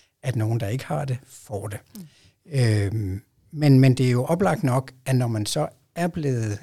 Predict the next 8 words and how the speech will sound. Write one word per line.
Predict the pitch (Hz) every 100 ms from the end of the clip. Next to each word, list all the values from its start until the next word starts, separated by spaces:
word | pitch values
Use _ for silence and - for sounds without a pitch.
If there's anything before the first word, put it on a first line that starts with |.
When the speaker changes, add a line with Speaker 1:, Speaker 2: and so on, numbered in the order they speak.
| -
Speaker 1:
allergisk, | 101 92 117 - - - - _ _
så, | - 143 139
så | 120 139
er |
den | 135 135
der | 131 120 -
undgåelses-, | 135 156 143 151 127 123 - 151 - - 156
øh, | 117 107 104 104 107